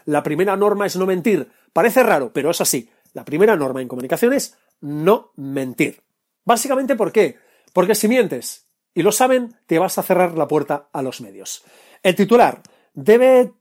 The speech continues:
tener gancho para que atrape al periodista en los dos o tres segundos, y es así de claro, dos o tres segundos que le va a dedicar a tu nota de prensa. Piensa que las personas que trabajan en los medios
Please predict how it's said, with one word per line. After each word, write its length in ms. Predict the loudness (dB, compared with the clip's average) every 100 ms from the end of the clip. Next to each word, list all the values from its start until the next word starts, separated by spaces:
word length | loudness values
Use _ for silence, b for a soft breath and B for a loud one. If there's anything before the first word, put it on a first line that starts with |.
| 0
tener 400 | 4 4 4 4
gancho 460 | 2 0 0 0
para 200 | 2 0
que 160 | 0 0
atrape 360 | 2 0 4
al 120 | 4 4
periodista 520 | 2 2 0 0 0
en 100 | 2
los 360 | -2 -4 -14 _ -16
dos 460 | 0 2 2 0
o 100 | -2
tres 220 | 0 -2
segundos, 680 | -2 0 4 4 4 0 -2 -6
y 120 | -4
es 100 | -2
así 180 | -2 -2
de 120 | 0
claro, 340 | 0 0 -2 b b b
dos 340 | 2 2 2
o 60 | 0
tres 180 | -2 0
segundos 540 | 0 0 -2 -4 -6 b b
que 100 | 0
le 120 | 4 4
va 160 | 4
a 20 |
dedicar 480 | 2 -2 0 -2 -2 -4
a 100 | -2
tu 100 | 0
nota 320 | 0 0 -2
de 180 | -2 -4
prensa. 540 | -2 -4 -4 -8 -10 _ _ _ _ _ _
Piensa 320 | 0 0 0
que 80 | 0
las 160 | 0 0
personas 420 | -2 2 2 2
que 120 | 0
trabajan 380 | 0 0 0 0
en 140 | 2
los 140 | 2 0
medios 380 | 2 2 2